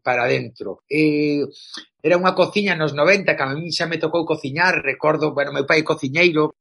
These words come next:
entón, eh, mameina xa, eu con dezaseis anos xa estaba metido nas, nas cociñas, e, bueno, tocoume en esa, tocoume en esa época, tuve un aprendizaxe maravilloso,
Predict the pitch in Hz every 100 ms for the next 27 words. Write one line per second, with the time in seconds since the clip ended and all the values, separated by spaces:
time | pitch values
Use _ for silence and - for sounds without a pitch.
0 | _ 135 135 160 160 139 _ - 165 156
1 | 147 139 139 120 _ _ 139 147 170 175
2 | 131 - 170 147 143 139 147 143 151 165
3 | 160 147 147 - 147 131 127 151 143 143
4 | 131 127 - - 131 135 135 135 185 190
5 | 185 - _ _ - 127 160 127 131 151
6 | 156 139 123 110 120 113 107 - 123 113
7 | 165 147 117 - 107 135 131 117 117 -
8 | - 170 156 131 135 127 113 143 139 -
9 | 131 120 110 104 117 143 135 139 139